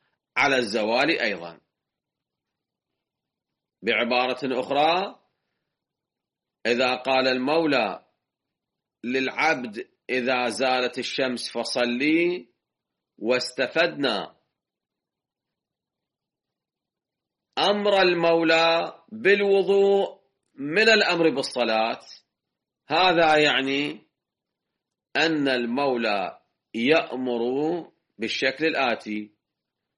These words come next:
"إذا زالت الشمس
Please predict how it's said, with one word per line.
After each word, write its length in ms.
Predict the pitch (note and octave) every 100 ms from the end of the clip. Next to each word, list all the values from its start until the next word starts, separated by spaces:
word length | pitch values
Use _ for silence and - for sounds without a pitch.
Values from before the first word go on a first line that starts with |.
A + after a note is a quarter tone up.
| _ _ _ _ _ _ _
"إذا 460 | B2+ D3+ C#3 A#2+ G#2
زالت 580 | G2 C3 C3+ B2 A2 -
الشمس 920 | G2+ - D3 C#3 G#2 - - - -